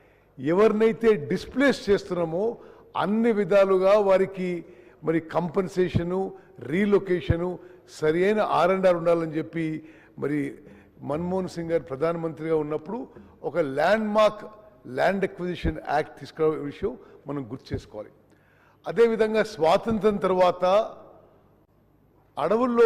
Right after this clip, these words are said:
ఉండే అడవి బిడ్డలకి వాళ్ళు అడవుల్లో మరి డ్రిఫ్టింగ్ అగ్రికల్చర్ చేసుకుంటూ ఉంటారు. వారికి ఆ పోడు భూముల మీద ఏ హక్కు ఉండకపోవడంతో చాలా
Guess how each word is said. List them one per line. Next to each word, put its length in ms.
ఉండే 200
అడవి 300
బిడ్డలకి 520
వాళ్ళు 340
అడవుల్లో 480
మరి 200
డ్రిఫ్టింగ్ 480
అగ్రికల్చర్ 640
చేసుకుంటూ 520
ఉంటారు. 360
వారికి 540
ఆ 140
పోడు 260
భూముల 380
మీద 100
ఏ 40
హక్కు 340
ఉండకపోవడంతో 720
చాలా 340